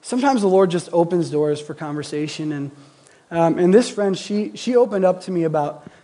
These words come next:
some things. She had, she had gone to youth group for probably two years, and I knew that she had done that, but I, I knew that she wasn't doing it anymore. So I just,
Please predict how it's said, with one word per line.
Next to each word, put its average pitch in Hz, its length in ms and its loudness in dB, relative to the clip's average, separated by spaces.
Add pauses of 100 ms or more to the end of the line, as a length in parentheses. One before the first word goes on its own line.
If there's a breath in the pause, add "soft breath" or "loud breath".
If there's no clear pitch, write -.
some 170 180 -4
things. 226 240 4
She 214 220 2
had, 160 420 -4
she - 140 -2
had 170 100 0
gone 240 240 4
to 220 60 2
youth 196 320 2
group 160 340 0 (500 loud breath)
for - 160 -8
probably 233 480 0
two - 220 -4
years, 156 720 0
and 185 100 2
I 190 80 4
knew 262 200 4
that 202 120 2
she 185 220 -2
had 165 360 -2
done 214 260 2
that, 147 280 -2
but 175 140 2
I, 175 160 2 (240)
I 165 100 -4
knew 196 140 4
that 202 100 2
she 185 140 -4
wasn't 180 260 2
doing 190 160 0
it 190 40 2
anymore. 170 360 0
So 175 140 -6
I 240 80 -2
just, 294 180 -8